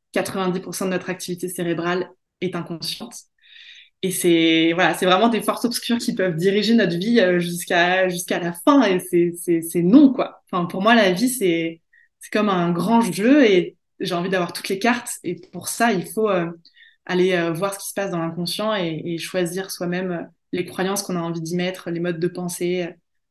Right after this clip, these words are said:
qu'on a envie d'y mettre, plutôt que ce soit des choses dictées, euh, par parfois, euh, des émotions ou des héritages, euh, avant même qu'on soit né, quoi.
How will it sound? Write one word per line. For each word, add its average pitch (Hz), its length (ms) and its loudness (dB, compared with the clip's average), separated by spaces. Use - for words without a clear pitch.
qu'on 180 160 -6
a 170 60 -2
envie 170 200 -6
d'y 165 120 -4
mettre, 185 260 -6
plutôt - 200 -12
que 175 80 -10
ce 170 100 -10
soit 160 160 -10
des 156 100 -8
choses 175 280 -8
dictées, 170 480 -4
euh, 165 140 -4
par - 160 -8
parfois, 202 400 2
euh, 175 140 4
des 175 220 6
émotions 185 460 -2
ou 196 40 0
des 180 200 2
héritages, 175 420 0
euh, 165 380 -2
avant 170 240 -4
même 180 160 -2
qu'on 180 120 -14
soit 175 180 -6
né, 180 140 -6
quoi. - 200 -20